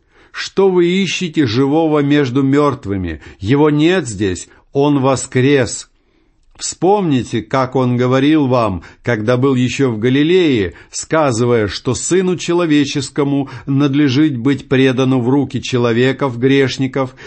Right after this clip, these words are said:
и быть распяту, и в третий день воскреснуть. И вспомнили они слова его. Это был замечательный вопрос. «Что вы ищете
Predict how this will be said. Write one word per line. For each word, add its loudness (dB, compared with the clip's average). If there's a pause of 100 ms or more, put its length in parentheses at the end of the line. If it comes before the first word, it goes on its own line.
(140)
и 0
быть 2
распяту, 0 (140)
и 0
в -6
третий 0
день 0
воскреснуть. -4 (1200)
И 0
вспомнили 0 (200)
они -4
слова -4
его. -10 (880)
Это -4
был 0 (140)
замечательный -4
вопрос. -4 (220)
«Что 0
вы 2
ищете -4